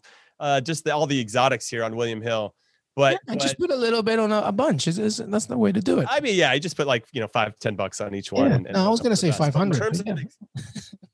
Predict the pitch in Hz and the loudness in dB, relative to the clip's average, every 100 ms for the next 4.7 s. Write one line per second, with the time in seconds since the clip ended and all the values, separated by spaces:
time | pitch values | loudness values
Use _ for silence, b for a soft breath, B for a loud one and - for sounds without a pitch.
0 | - 208 175 196 156 143 160 151 165 127 | -4 2 4 4 4 4 6 4 4 2
1 | 127 123 143 170 139 160 165 160 165 160 | 0 2 0 -2 -2 0 2 4 4 4
2 | 156 190 208 - - 208 202 165 - 185 | 2 2 2 0 -2 2 4 2 2 2
3 | 175 233 214 214 151 165 214 214 180 139 | 2 2 2 2 0 2 2 2 0 -2
4 | - 180 147 127 135 - | -6 0 2 2 0 -2